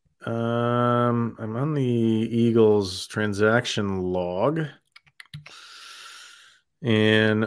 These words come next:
Olausson, yeah, I think, maybe he is still there. Okay, maybe I didn't, maybe I saw something different.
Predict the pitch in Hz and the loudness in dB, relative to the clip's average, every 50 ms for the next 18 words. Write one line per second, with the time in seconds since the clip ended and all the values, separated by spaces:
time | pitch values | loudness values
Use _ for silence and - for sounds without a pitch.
0 | - - - 113 110 110 107 107 107 107 107 113 120 131 156 170 - - - - | -4 -6 -4 0 2 2 4 4 4 4 4 2 2 2 0 -2 -4 -6 -6 -4
1 | 175 170 170 170 170 165 165 160 151 - - _ _ _ _ _ _ _ _ _ | -4 -2 -2 -2 -2 -4 -4 -4 -6 -8 -14 _ _ _ _ _ _ _ _ _
2 | _ - - 143 185 190 - 185 120 104 110 123 143 165 190 214 254 277 254 - | _ -10 -8 -6 -6 -6 -6 -6 -4 -2 -2 0 0 0 0 -2 -2 -4 -6 -4
3 | - 117 101 98 95 95 - _ - 165 139 135 - 156 127 120 117 117 117 117 | -2 0 0 0 -2 -4 -8 _ -16 -12 -10 -4 -4 -4 -4 -4 -4 -4 -4 -4
4 | 123 127 135 143 123 117 117 120 120 120 120 - 123 120 117 - 120 117 123 113 | -4 -4 -8 -8 -8 -8 -6 -4 -4 -6 -6 -6 -6 -6 -6 -8 -10 -8 -6 -6
5 | 117 120 117 110 101 - | -4 -4 -4 -6 -8 -8